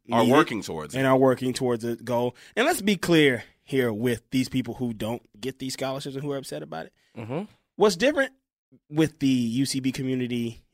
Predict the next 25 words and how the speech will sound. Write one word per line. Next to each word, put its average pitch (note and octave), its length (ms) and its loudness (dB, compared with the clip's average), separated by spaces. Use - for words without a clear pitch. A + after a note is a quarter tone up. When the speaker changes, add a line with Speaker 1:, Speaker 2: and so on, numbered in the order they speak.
Speaker 2:
in A#2+ 200 -4
L A2+ 180 -4
A B2 300 0
and B2+ 180 -2
with D#3 100 -2
the D3+ 120 -8
improv E3+ 340 -2
community C#3+ 420 -2
in A2 140 -6
general C#3+ 400 0
in A#2+ 140 -4
L A#2 180 -2
A A#2 220 -2
as A2+ 120 -10
opposed A2+ 440 -6
to A2+ 180 -6
other B2 240 -4
big A2 300 -6
improv A2+ 380 -10
communities G2+ 460 -12
like F#2+ 280 -16
Austin G2+ 420 -12
or G#2 100 -12
Chicago F2+ 680 -10
or G2 420 -10